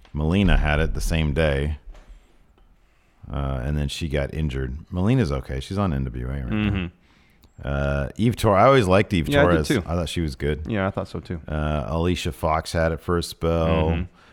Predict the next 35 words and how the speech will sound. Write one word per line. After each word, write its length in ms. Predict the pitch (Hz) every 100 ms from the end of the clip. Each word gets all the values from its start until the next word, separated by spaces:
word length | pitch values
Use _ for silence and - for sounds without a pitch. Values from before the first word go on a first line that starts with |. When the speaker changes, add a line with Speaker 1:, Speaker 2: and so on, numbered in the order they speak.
| _
Speaker 1:
Michelle 1000 | 82 117 - 117 143 139 139 135 135 131
got 240 | 117 110 107
it 100 | 90
back. 480 | 101 104 104 -
Speaker 2:
Natalya. 560 | - 80 90 87 82 90 -
Speaker 1:
Natalya's 460 | 87 101 98 104
gotta 220 | 85 92 87
be 120 | 85
pretty 340 | - 98 90
fu-, 280 | 80 82 58 -
pretty 180 | 92
far 260 | 85 - 85
up 120 | 85
there. 160 | 87 90
I 80 | 113
mean, 160 | 139
in 100 | 151
terms 260 | 143 226 180
of 120 | 110
ranking 340 | 104 117 113
the 120 | 92 87
actual 340 | 95 - 87
wrestlers 540 | 90 101 117 120 107
versus 500 | 92 85 90 - 85
their, 360 | 71 82 80 76 - - -
I 160 | - 160
don't, 260 | 170 151
I 180 | 120 127
wasn't 340 | 143 147 135
really 300 | 131 131 131
around 340 | 123 123 127 123
much 300 | 120 117 -
during 260 | 101 104 104
the 80 |
Divas 420 | 92 110 104 101